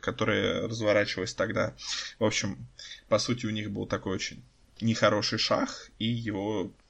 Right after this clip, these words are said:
довольно-таки хотели свергнуть. И было очень, э, много всяких не очень хороших вещей. То есть революция, по сути, началась с того, как, э, ам, чуваки,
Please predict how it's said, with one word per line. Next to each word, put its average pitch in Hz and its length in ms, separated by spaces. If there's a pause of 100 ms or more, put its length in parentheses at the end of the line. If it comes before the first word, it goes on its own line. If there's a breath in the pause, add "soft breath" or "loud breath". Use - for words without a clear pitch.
(120)
довольно-таки 101 580 (480 loud breath)
хотели 101 560 (200 loud breath)
свергнуть. 110 520
И - 20
было 147 200
очень, 120 480
э, 95 380
много 107 380
всяких - 500 (140)
не 113 140
очень 104 240
хороших 104 420
вещей. 269 500 (520 loud breath)
То - 80
есть - 160
революция, 104 440
по 101 120
сути, 104 240
началась 98 460
с - 60
того, 98 380
как, - 300
э, 98 260
ам, 98 540
чуваки, 107 540